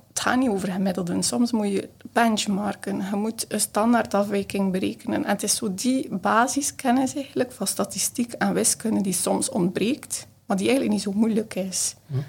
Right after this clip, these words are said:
Speaker 1: En het is ook niet enkel het, ja, het puur meten dat belangrijk is, maar ook de data op zich binnen H R.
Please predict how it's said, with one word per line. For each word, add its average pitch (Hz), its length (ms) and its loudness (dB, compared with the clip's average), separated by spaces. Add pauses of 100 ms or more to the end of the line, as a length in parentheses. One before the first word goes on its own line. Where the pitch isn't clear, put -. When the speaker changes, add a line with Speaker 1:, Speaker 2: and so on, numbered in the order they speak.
(840)
Speaker 1:
En 214 120 0
het 214 80 -4
is 208 120 2
ook 247 160 -2
niet 254 180 0
enkel 226 540 0
het, - 340 -8 (200)
ja, 190 260 -2
het - 180 -10
puur 233 340 0
meten 247 640 2 (460)
dat 226 160 2
belangrijk 277 520 -2
is, 240 140 -2
maar 202 220 -2
ook 233 280 -2 (380)
de 190 160 -2 (120)
data 233 640 -2
op - 220 -2
zich - 480 2
binnen 190 500 0
H - 100 -2
R. - 320 -2